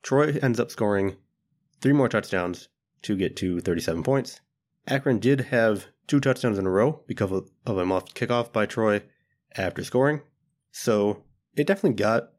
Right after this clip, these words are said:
exciting at times, but those first five drives is like, "Oh my goodness, what are we looking at?" Are we looking at, like, some sort of barn burner,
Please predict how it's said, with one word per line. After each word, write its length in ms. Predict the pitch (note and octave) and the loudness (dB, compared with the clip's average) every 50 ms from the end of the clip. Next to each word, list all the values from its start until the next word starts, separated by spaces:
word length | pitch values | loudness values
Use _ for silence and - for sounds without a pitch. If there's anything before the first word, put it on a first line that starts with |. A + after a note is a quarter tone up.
| _ _ _ _ _ _ - | _ _ _ _ _ _ -10
exciting 360 | - - - A#2 A2 B2+ B2 | -10 -4 -2 0 2 2 2
at 80 | - - | 2 2
times, 300 | C3+ C3 C3 C3 C3 - | 2 2 0 0 -2 -4
but 340 | G#2+ G2 G2+ E2+ - - _ _ _ _ _ _ _ - | -4 -2 -2 -2 -4 -6 _ _ _ _ _ _ _ -6
those 240 | - D3 D3+ C3+ - | -2 0 0 0 0
first 240 | - A#2+ G#2+ - - | -2 -2 -2 -2 0
five 220 | G#2+ F#2 E2+ D#2+ | -2 -2 -2 -2
drives 240 | - F2 E2+ D#2+ D#2 | -2 -4 -4 -4 -6
is 60 | D#2+ | -8
like, 140 | E2 E2 - - | -10 -10 -8 -6
"Oh 500 | A#2 A#2 B2 B2+ B2+ B2+ C3 B2+ B2+ A#2+ | -2 0 2 4 4 4 4 4 4 2
my 460 | A2 G#2+ G#2+ A2+ A2+ A2 G#2+ G#2+ G2+ | 2 0 0 0 0 0 0 -2 -2
goodness, 320 | G2 G2+ F#2 F2+ F2 - | 0 0 -2 -2 -2 -2
what 100 | G#2 G2+ | -2 0
are 60 | F#2+ | 0
we 60 | G2 F#2+ | 2 0
looking 200 | F#2 - F#2+ F2+ | 0 0 -2 -2
at?" 140 | E2 - - _ _ _ _ _ _ | -4 -6 -12 _ _ _ _ _ _
Are 60 | G#2+ | 0
we 80 | G2+ G#2 | 0 2
looking 220 | G#2+ G#2 - A#2+ | 2 0 0 0
at, 100 | A2 G#2+ | 0 0
like, 160 | F2+ F#2 - - | 0 -2 -2 -2
some 200 | A2+ G#2+ G2 - | -2 -4 -2 -2
sort 140 | A2+ G#2 | -2 -2
of 180 | F#2 F2 F2+ - | -2 -2 -4 -2
barn 360 | - G2 G2+ G#2 G#2+ G#2 F#2+ | -2 0 0 0 0 -2 -2
burner, 440 | F#2 G#2 G#2 G#2 G#2 G2+ G2+ G2+ | 0 0 0 2 2 2 0 0